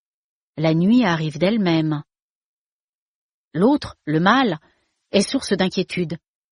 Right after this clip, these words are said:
Serait-il capable de transformer le jour en nuit,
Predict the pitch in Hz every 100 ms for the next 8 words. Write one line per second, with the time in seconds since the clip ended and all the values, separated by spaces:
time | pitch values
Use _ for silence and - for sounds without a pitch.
0 | _ _ _ _ _ _ _ - 196 202
1 | 302 285 202 254 247 175 156 - 202 -
2 | 202 196 220 160 151 214 185 165 165 196
3 | 294